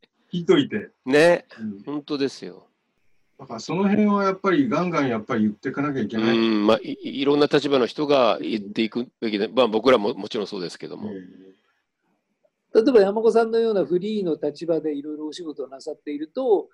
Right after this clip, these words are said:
Speaker 3: それこそ、まあ、うん、テレビに限らず、その既存の大手メディアが、まあ、いわばそれこそ議事録ちゃんと出そうよぐらいな、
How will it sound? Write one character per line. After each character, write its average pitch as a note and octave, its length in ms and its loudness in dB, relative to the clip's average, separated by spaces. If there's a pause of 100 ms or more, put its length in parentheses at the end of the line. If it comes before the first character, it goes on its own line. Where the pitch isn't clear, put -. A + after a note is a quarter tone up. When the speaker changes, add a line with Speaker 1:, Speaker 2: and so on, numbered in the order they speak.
(140)
Speaker 3:
そ G3 120 4
れ A3 80 2
こ A3+ 140 2
そ、 D3+ 380 2 (200)
ま E3 140 -4
あ、 C3 220 -6 (420)
う F3 520 -16
ん、 E3+ 60 -14
テ F#3 120 6
レ F3 60 6
ビ D3+ 140 2
に C#3 60 -2
限 C#3+ 240 6
ら D3+ 140 10
ず、 C3 360 -2
そ - 160 -8
の C#3+ 80 -6
既 D#3+ 140 -4
存 F#3 140 6
の F3 160 4
大 F#3 160 8
手 C3+ 340 0
メ D#3+ 140 -4
デ D#3 80 0
ィ C#3 120 0
ア C3 60 -8
が、 D#3+ 280 -2 (540)
ま D#3+ 100 -4
あ、 - 20 2
い D#3+ 100 6
わ A#3+ 80 6
ば A3+ 100 2
そ C#3+ 120 -6
れ D#3 60 -6
こ F#3+ 100 -4
そ D#3 80 -12
議 C3+ 120 -18
事 D3+ 100 -8
録 F#3+ 140 -2
ち - 80 -12
ゃ D3 80 -8
ん D3 60 -16
と E3 180 -4
出 C#3+ 180 -4
そ A3+ 200 -6
う G#3 40 0
よ D#3 160 0
ぐ D3 120 -12
ら D#3 180 -4
い C#3+ 60 -18
な、 C#3 80 -12